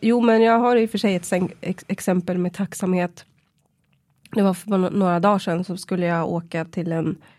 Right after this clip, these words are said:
eh, läkartid som var uppe i Stockholm, så jag skulle åka med tåget. Och just den morgonen så hade jag ingen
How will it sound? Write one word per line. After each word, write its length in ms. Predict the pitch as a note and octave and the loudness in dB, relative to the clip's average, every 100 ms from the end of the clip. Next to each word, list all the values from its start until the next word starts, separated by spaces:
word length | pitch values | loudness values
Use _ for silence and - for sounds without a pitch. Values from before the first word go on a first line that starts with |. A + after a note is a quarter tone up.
| _ _ _ _ _ _ _ - | _ _ _ _ _ _ _ -6
eh, 480 | G3 F3+ E3+ E3+ F3+ | -2 0 0 0 2
läkartid 760 | G#3 F3 - F#3+ A3 E3+ F3 F#3 | 2 0 -4 0 0 0 -6 -8
som 260 | - F#3+ F3 | -2 0 2
var 380 | E3+ D#3+ F3+ - _ _ _ _ _ - | 0 -2 -4 -12 _ _ _ _ _ -16
uppe 200 | - F3+ | -6 -6
i 40 | |
Stockholm, 640 | - F#3 - - F3 F#3 F#3+ | -4 -8 -6 -6 -4 -4 -6
så 80 | |
jag 60 | - | -10
skulle 180 | - F3 | -8 -6
åka 180 | E3+ F3 | -4 -6
med 140 | F3 | -2
tåget. 640 | G#3+ G3 E3+ E3+ F#3 - - _ _ _ _ _ | 0 0 -2 -4 -6 -18 -20 _ _ _ _ _
Och 220 | - F#3+ | -2 2
just 340 | F#3+ A#3+ A#3+ - | 4 2 2 0
den 160 | F#3+ | 4
morgonen 640 | F#3+ F3+ F3+ G3+ F3+ E3 E3+ | 4 4 2 2 2 0 -2
så 460 | - E3+ D#3+ E3 - | -2 -2 -2 -4 -8
hade 340 | - G#3 F#3+ | -8 -4 -2
jag 240 | F3+ D#3+ D#3+ | -2 -2 -2
ingen 500 | F#3+ F3 E3+ F3 | 0 0 0 -4